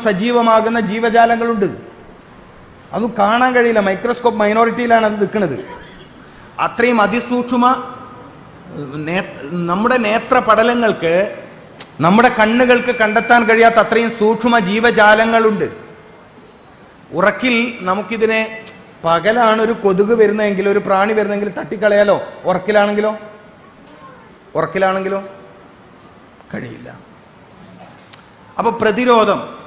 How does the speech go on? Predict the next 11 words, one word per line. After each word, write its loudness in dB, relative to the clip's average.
പ്രതിരോധത്തിന് 2
പ്രാർത്ഥനയുണ്ട്, -2
പക്ഷെ 0
നമ്മളത് 4
നിർവഹിക്കാറില്ല 4
എന്ന് 0
ഞാൻ 2
പറഞ്ഞാൽ 4
ഇനി 2
നിങ്ങൾ 2
എതിർക്കൂല. 0